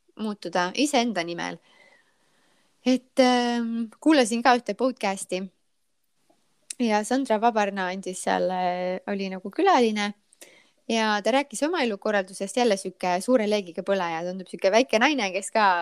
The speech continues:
<laughs> on hästi siuke feisty ja nagu teeb kõike, jõuab kõike. Ja ta rääkis, kuidas tema edu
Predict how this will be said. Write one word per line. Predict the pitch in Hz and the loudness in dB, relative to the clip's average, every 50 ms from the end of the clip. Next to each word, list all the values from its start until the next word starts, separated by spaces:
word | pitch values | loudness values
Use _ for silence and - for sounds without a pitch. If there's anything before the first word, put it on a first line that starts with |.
| 170 214 | 0 -2
<laughs> | 254 247 254 254 - - - - 277 | -2 -4 -6 -8 -12 -12 -6 -2 -2
on | 240 269 | 0 0
hästi | 277 277 269 - - - 214 202 | 0 -2 -2 -4 -8 -12 -16 -12
siuke | 202 226 226 208 - 202 180 185 202 | -10 -10 -10 -8 -4 -4 -4 -2 -2
feisty | - 226 269 247 - - - 190 185 | -2 -4 -4 -4 -6 -10 -14 -12 -10
ja | 180 175 180 185 180 | -8 -6 -6 -6 -8
nagu | 180 190 185 185 180 180 | -10 -12 -10 -10 -10 -8
teeb | 180 - 240 233 214 - | -6 -4 -4 -4 -4 -6
kõike, | - 214 - - 185 175 | -8 -10 -6 -4 -4 -4
jõuab | 180 202 196 190 - | -4 -4 -6 -6 -8
kõike. | - 180 202 _ - - 190 - _ _ _ _ _ _ _ _ _ _ _ _ _ - | -10 -12 -12 _ -12 -12 -12 -12 _ _ _ _ _ _ _ _ _ _ _ _ _ -14
Ja | 214 208 214 208 202 202 202 202 202 196 196 196 196 196 _ | -10 -8 -6 -6 -6 -6 -6 -6 -6 -8 -8 -8 -10 -6 _
ta | - 240 247 | 0 0 2
rääkis, | 247 247 247 - 220 214 - | 0 0 -2 -4 -8 -10 -8
kuidas | - 214 180 190 196 - - - | -8 -8 -6 -6 -6 -6 -8 -8
tema | - - 240 233 240 214 190 180 175 170 170 - _ _ _ _ _ _ _ - - - | -4 -2 0 0 2 2 2 2 0 -2 -4 -8 _ _ _ _ _ _ _ -20 -10 -4
edu | - 226 214 - 214 | -4 0 0 0 0